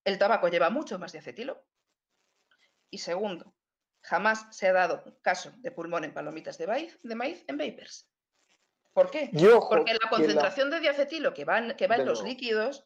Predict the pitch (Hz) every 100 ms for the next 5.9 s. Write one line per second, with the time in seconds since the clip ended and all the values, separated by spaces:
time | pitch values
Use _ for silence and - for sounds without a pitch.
0 | - 226 - - 220 349 247 - _ _
1 | _ _ _ _ _ _ _ _ _ 233
2 | 233 151 311 233 - - 151 143 143 -
3 | 120 110 - _ _ _ _ 190 202 151
4 | 135 - 151 143 165 165 160 165 175 180
5 | 180 - 175 170 262 156 - 190